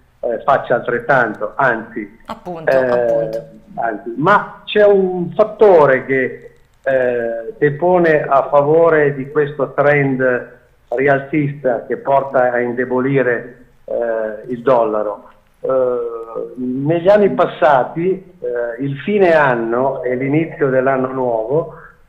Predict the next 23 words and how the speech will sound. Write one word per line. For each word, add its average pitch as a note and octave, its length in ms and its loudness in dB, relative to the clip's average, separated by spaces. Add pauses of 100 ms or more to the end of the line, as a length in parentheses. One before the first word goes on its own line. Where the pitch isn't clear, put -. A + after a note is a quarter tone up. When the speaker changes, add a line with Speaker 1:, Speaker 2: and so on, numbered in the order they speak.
(180)
Speaker 1:
veniva, D#3 800 2 (480)
eh, C#3+ 80 -6
indicato, D3 840 0
e C3 240 -4 (160)
spesso - 720 -6 (220)
accadeva A#2+ 680 -4
così, C3 840 -8
la - 180 -2
statistica C3 600 -6
non A#2 180 -2
è B2+ 100 0
una A2+ 140 -4
scienza A2+ 380 -8
esatta A2+ 440 -2
evidentemente, A2+ 1040 -4
anzi A2+ 420 -8 (160)
sicuramente, A#2+ 840 -8 (520)
eh, C#3 600 0
per F3+ 320 6
le D#3+ 200 2
rimesse G#3+ 680 4
delle D#3+ 260 2
multinazionali, D#3+ 1300 2